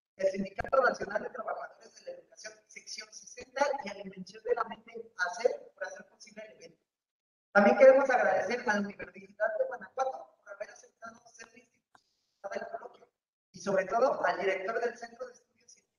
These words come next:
Científicos, Benito Juárez, el ingeniero Joaquín Rafael Buendía Santos, por, por haber permitido albergar dicho proyecto en las instalaciones. Mi nombre es Maximiliano Santín Simón y seré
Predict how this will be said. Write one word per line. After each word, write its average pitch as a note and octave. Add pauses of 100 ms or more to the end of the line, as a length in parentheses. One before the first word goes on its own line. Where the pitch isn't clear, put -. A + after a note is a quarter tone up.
(1300)
Científicos, -
Benito -
Juárez, - (500)
el G3+
ingeniero A3
Joaquín A#3
Rafael G#3+
Buendía G#3
Santos, F#3 (540)
por, F3 (220)
por G3
haber G3+
permitido A#3+
albergar G3+
dicho G#3
proyecto -
en -
las -
instalaciones. - (1700)
Mi A3
nombre A#3+
es C4
Maximiliano A3+
Santín -
Simón D4+
y G3+
seré A3